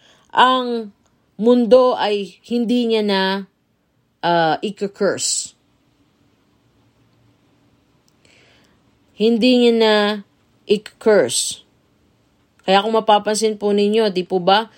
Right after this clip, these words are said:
nagkaroon ng matinding curse sa panahon po noong kay Cain at kay Abel, uh, uh, sa panahon ni Cain at ni Seth, nung nagkaroon ng intermarriage.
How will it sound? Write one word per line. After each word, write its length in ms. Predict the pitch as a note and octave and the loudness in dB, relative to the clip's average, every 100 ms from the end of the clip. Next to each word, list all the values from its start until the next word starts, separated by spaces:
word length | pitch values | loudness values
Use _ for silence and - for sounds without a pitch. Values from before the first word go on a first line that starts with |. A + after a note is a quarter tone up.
| _ _ | _ _
nagkaroon 560 | G#3 G3+ A#3+ F#3+ A#3+ A#3+ | -4 4 4 4 2 0
ng 80 | |
matinding 480 | A3 G#3+ G#3 G3+ G3 | -2 -2 0 0 -4
curse 720 | F#3+ G#3+ G#3+ G#3+ - - - - _ _ _ _ | -2 2 2 0 -2 -4 -8 -18 _ _ _ _
sa 160 | - G#3 | -6 -2
panahon 480 | G#3 G#3 G3+ G3 F#3+ | 0 0 0 0 -2
po 400 | G#3+ G#3 G3 - E3+ _ _ _ - | -2 0 0 -4 -16 _ _ _ -6
noong 320 | F#3+ D#3+ G3 | -2 0 -2
kay 160 | G3 F3+ | -2 -4
Cain 640 | F3+ - G#3+ G#3 G#3 G3 - _ _ | -4 -4 -4 -2 -2 -4 -10 _ _
at 160 | E3 | -12
kay 160 | - D3+ | -4 -4
Abel, 480 | D#3 E3 D3 A2+ - | -2 0 -2 -4 -12
uh, 160 | - - | -12 -6
uh, 140 | D3 C3+ | -6 -4
sa 160 | E3 | -6
panahon 320 | E3+ F3 F#3+ F#3+ | -6 -4 -4 -4
ni 80 | |
Cain 480 | E3+ A#2+ A3 F#3+ C#3 _ _ - | -4 -4 -2 -2 -4 _ _ -10
at 160 | - | -8
ni 80 | - | -6
Seth, 400 | - F3+ - _ _ _ _ - | 0 0 -2 _ _ _ _ -6
nung 160 | F#3+ F#3 | -2 -2
nagkaroon 560 | F3 F#3 D#3 G3 G3 | 0 2 4 4 2
ng 40 | D3 | -2
intermarriage. 1120 | F3+ E3+ F3 F#3+ G#3 G#3 G#3+ F#3 - - - | -2 -2 0 0 2 2 0 -2 -4 -6 -10